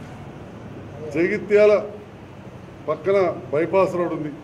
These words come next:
పెద్ద రహదారి, అక్కడ రైల్వే వాళ్ళు అడ్డంగా గేటు పెట్టారు. కేంద్ర పరిధిలో ఉంటుంది, రైల్వే శాఖ మంత్రితోటి మాట్లాడి అక్కడ ఒక గేటు పెట్టించుంటే జగిత్యాల పట్టణానికి రద్దీ తగ్గేది.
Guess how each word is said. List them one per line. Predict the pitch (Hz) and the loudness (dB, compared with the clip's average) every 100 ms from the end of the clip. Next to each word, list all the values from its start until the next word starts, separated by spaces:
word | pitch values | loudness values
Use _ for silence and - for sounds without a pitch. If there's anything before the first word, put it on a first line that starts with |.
| - - - - | -18 -20 -20 -6
పెద్ద | 139 139 | -4 0
రహదారి, | 185 170 170 180 175 - - - - - - - | 2 2 2 2 0 -2 -10 -16 -18 -18 -18 -8
అక్కడ | 139 185 | -4 0
రైల్వే | 180 165 196 208 196 | 0 4 6 8 8
వాళ్ళు | 190 | 4
అడ్డంగా | 185 165 196 202 | 2 2 2 2
గేటు | 165 180 | 2 0
పెట్టారు. | 185 180 190 156 117 - - - - - - - - - - - - - - | 0 2 0 0 -8 -14 -16 -18 -18 -18 -20 -20 -20 -18 -18 -20 -20 -18 -2
కేంద్ర | 165 202 202 | 4 6 6
పరిధిలో | 196 185 185 208 | 4 2 4 4
ఉంటుంది, | 202 202 185 | 6 6 6
రైల్వే | 185 196 | 6 4
శాఖ | 190 185 185 | 4 2 2
మంత్రితోటి | 190 180 180 196 196 175 | 2 2 0 2 2 2
మాట్లాడి | 175 180 196 202 196 - - - - - - - - - | 0 2 4 4 4 -2 -14 -18 -20 -20 -20 -18 -16 -6
అక్కడ | 147 190 | -2 2
ఒక | 190 196 180 143 - - - - 117 | 2 2 2 0 -8 -18 -18 -14 2
గేటు | 175 202 | 4 4
పెట్టించుంటే | 190 190 180 165 165 196 220 - - - - - - | 2 0 -4 -6 2 4 4 0 -10 -16 -16 -16 -6
జగిత్యాల | 151 180 185 175 | -4 -2 0 0
పట్టణానికి | 170 147 160 170 160 | 2 -2 -2 -2 -2
రద్దీ | 135 135 160 | -4 -4 -2
తగ్గేది. | 156 127 131 | -2 -2 -4